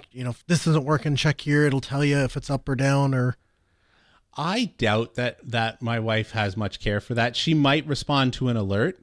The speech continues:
Speaker 2: Like, if I
Speaker 1: Hmm.
Speaker 2: set it to, to ping a, a Telegram channel, she might respond to that.
Speaker 1: Okay.
Speaker 2: I don't think that she would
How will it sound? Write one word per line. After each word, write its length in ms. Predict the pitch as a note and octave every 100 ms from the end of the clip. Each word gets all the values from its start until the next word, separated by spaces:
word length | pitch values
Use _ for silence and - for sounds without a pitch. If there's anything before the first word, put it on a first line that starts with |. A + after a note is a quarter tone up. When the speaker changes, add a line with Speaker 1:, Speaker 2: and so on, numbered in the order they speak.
| -
Speaker 2:
Like, 260 | G#2+ G#2+
if 100 | E3
I 120 | E3+ G#2+
Speaker 1:
Hmm. 40 |
Speaker 2:
set 200 | C3+ A#2+
it 160 | A2+ -
to, 280 | A#2 G2+ -
to 120 | A#2
ping 360 | - B2+ A2+ G#2+
a, 220 | G2+ F#2 -
a 60 | G#2+
Telegram 480 | C3 D3 C#3 G#2+
channel, 320 | G2 F#2+ F#2+ B2
she 180 | -
might 180 | G#2 A2
respond 380 | A#2 - A2 G2+
to 60 | F#2
that. 440 | F#2+ G2 C#3+ - _ _ _ -
Speaker 1:
Okay. 300 | A#2+ F3 C3
Speaker 2:
I 160 | A2 A2
don't 320 | G#2+ G2 F#2+
think 240 | G#2 F2+
that 140 | F#2 -
she 160 | G2
would 160 | F2